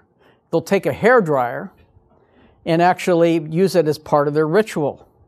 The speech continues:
I got this from the Coalition for Christian Outreach, uh, newspaper. Uh, and basically, the air that blows the water off is reason,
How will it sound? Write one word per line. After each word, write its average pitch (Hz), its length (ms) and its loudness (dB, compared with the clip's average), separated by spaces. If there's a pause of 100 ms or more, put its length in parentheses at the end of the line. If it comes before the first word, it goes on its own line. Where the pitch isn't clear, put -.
(800)
I 123 60 -10
got 147 180 0
this 151 140 -4
from 147 140 -6
the 131 60 -6
Coalition 147 460 -2
for 127 160 -10
Christian 143 320 -4
Outreach, 131 560 -4
uh, 131 280 -6 (680)
newspaper. 147 680 -8 (1080)
Uh, 143 220 0 (600)
and 151 240 -2
basically, 190 720 0
the 156 240 0 (120)
air 202 520 2 (800)
that 175 380 0
blows 190 680 0 (920)
the 156 80 -2
water 160 440 4
off 190 540 0
is 165 340 -2
reason, 156 520 0